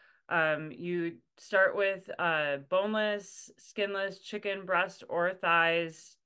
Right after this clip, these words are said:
chopped up, um, into cubes. And then you take your chicken cubes, put them in a bowl with some minced ginger, minced garlic,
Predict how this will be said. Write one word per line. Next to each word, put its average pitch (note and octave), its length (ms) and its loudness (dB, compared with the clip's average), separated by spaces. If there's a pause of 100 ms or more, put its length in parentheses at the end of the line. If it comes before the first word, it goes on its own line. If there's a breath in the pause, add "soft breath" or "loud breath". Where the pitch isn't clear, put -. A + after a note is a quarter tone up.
chopped F#3 480 0
up, F3 420 2 (460 soft breath)
um, E3 240 0
into F3 380 -8
cubes. E3+ 760 -8 (140)
And E3+ 180 -4
then D#3+ 380 -4
you D#3+ 100 -10
take F3+ 260 -10
your F3+ 380 -2 (600)
chicken C4 320 0
cubes, B3 380 -4
put A#3 180 -8
them G#3 160 0
in F#3 120 -2
a F#3 40 0
bowl G3 460 4
with E3+ 420 2
some E3 800 -2
minced F3 640 -8 (100)
ginger, A#3 840 2 (300 soft breath)
minced E3+ 380 -10
garlic, G#3+ 680 6